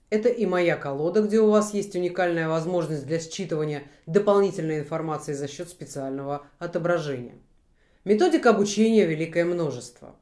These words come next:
Здесь я делюсь своим авторским методом работы с моей колодой. Это не просто знание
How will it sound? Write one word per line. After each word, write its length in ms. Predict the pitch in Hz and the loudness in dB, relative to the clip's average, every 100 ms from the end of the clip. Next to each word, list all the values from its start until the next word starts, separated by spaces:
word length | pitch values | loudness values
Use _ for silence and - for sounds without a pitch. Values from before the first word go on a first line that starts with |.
| _ _ - | _ _ -14
Здесь 440 | 151 139 220 302 185 | -10 -2 0 0 -2
я 100 | 147 | -2
делюсь 340 | 147 190 208 | 0 0 0
своим 300 | - 151 143 156 | -2 -4 -4 -2
авторским 600 | 170 190 - - 175 170 | -2 -2 -4 -4 -2 0
методом 400 | 165 147 135 131 | -2 -4 -8 -8
работы 500 | 131 156 214 254 254 - - | -4 -2 0 -2 -6 -18 -16
с 160 | - | -8
моей 300 | 151 135 135 | -6 -6 -6
колодой. 500 | 139 143 139 127 123 - _ _ _ _ - | -6 -6 -6 -8 -12 -20 _ _ _ _ -12
Это 180 | 202 220 | -2 2
не 120 | 233 | 4
просто 440 | 226 247 269 - 180 | 4 6 6 4 -4
знание 560 | 147 190 190 185 170 | 0 0 0 0 -2